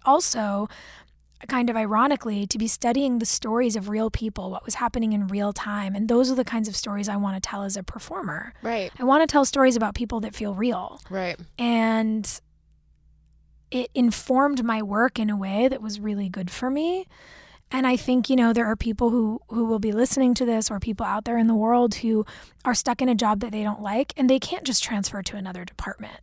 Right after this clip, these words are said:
Speaker 2: Right.
Speaker 1: But what I think is incredibly important is acknowledging how you feel. And if something is really weighing on you,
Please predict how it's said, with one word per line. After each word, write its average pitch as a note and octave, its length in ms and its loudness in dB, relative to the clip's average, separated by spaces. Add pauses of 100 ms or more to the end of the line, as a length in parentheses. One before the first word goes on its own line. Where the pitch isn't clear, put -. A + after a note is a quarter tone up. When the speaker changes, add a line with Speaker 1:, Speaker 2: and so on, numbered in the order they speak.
(120)
Speaker 2:
Right. - 260 -6
Speaker 1:
But C#4+ 140 -2
what B3+ 120 6
I B3 80 4
think D4+ 280 0
is D4 100 2
incredibly B3 540 0
important G#3+ 580 -2 (300)
is B3 180 2
acknowledging A3+ 640 4
how A3 220 -2
you G#3 160 0
feel. G3 580 -4
And G3+ 100 2
if F#3+ 80 -2
something A#3 720 2
is A3 160 -4
really G#3+ 800 4 (1160)
weighing A#3+ 640 6
on F#3+ 240 -2
you, A3+ 400 -10